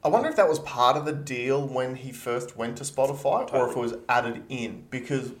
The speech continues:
Speaker 1: what I feel like, and maybe you guys can let us know if you guys follow Joe Rogan, uh, or the Joe Rogan Experience, I feel like he didn't, those ads didn't begin straight away when he was on Spotify.
Speaker 2: Yeah, I'd agree with that.
Speaker 1: I, I noticed them, I,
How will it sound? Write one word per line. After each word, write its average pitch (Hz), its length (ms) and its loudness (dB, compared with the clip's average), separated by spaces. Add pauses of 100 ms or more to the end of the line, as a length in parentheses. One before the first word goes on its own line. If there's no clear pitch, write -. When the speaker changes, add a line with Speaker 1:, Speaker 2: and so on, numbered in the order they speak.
Speaker 1:
what 185 200 -4
I 147 100 0
feel 160 260 -2
like, 180 400 0
and 110 340 -8
maybe 120 280 -2
you 113 140 -6
guys 110 280 0
can 113 140 -10
let 104 120 -2
us 104 140 -8
know 104 180 -2
if 98 140 -8
you 104 140 -8
guys 98 200 -4
follow 104 240 -4
Joe 104 140 -4
Rogan, 104 480 -4 (240)
uh, - 220 -8
or 110 140 -2
the 113 80 -6
Joe 113 120 -2
Rogan 107 240 0
Experience, - 480 -6 (580)
I 127 60 0
feel 165 240 2
like 151 460 4 (300)
he 135 160 -4
didn't, 151 240 -2
those 139 180 6
ads 139 260 4
didn't 160 200 -4
begin 117 320 -4
straight 117 260 0
away - 260 -4 (160)
when 123 140 -6
he 117 60 -4
was 107 100 -4
on 107 100 -6
Spotify. 98 220 -4
Speaker 2:
Yeah, 90 180 4
I'd 80 120 2
agree 80 160 -6
with 78 80 -12
that. 80 220 -12 (100)
Speaker 1:
I, 131 400 6 (360)
I 139 240 8
noticed 143 680 2
them, 101 380 -6 (840)
I, 127 220 0